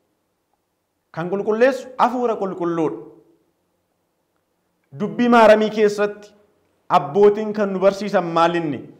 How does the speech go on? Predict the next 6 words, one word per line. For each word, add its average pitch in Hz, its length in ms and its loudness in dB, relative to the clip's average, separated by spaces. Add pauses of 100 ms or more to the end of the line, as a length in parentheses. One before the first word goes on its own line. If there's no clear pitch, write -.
(1040)
Qulqulleettii 240 800 2
dubaroo 233 340 4
maaramii 208 440 4
irratti 220 480 -2 (1160)
Abbaan, 185 580 6 (580)
Ilmi, 233 760 -2